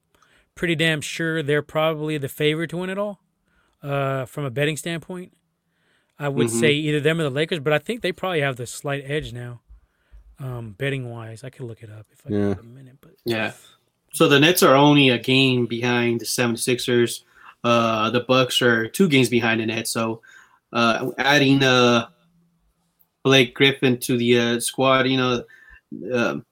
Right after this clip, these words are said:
Speaker 2: makes them a top contender in the Eastern Conference, and pretty sure they're gonna try to, uh, snag that number one s-, seed. So, yeah, it's solid pickup for them.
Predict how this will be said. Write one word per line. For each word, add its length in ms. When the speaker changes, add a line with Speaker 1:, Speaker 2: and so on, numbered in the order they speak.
Speaker 2:
makes 180
them 140
a 60
top 280
contender 580
in 160
the 200
Eastern 340
Conference, 560
and 200
pretty 160
sure 140
they're 120
gonna 240
try 280
to, 240
uh, 140
snag 360
that 280
number 300
one 220
s-, 280
seed. 380
So, 300
yeah, 100
it's 140
solid 280
pickup 300
for 100
them. 200